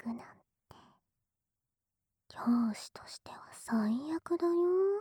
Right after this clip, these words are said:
でも、そこまで私のハンカチに興奮してくれてるのは、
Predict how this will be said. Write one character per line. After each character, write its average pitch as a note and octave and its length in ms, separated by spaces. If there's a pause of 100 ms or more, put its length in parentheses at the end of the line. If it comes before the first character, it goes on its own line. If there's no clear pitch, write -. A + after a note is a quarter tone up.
(2000)
で - 80
も、 - 240 (1400)
そ - 180 (140)
こ - 140
ま F#4 180
で - 80 (160)
私 A#3+ 340
の B3+ 140
ハ B3+ 160
ン B3+ 100
カ C4+ 120
チ - 140
に - 120 (120)
興 B3 140
奮 C4 400
し - 100
て C#4 140
く - 140
れ C#4+ 140
て D4 160
る D#4 140
の C#4 280
は、 - 540